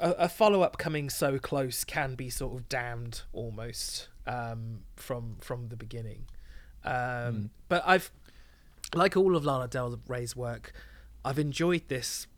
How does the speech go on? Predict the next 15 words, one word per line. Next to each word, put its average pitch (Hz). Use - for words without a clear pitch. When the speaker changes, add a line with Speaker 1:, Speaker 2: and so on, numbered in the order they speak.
Speaker 1:
when 139
I 127
began 131
listening 127
to 113
it, 113
but -
the 139
more 151
I 135
put 120
into 120
it, 113
the 120
more 120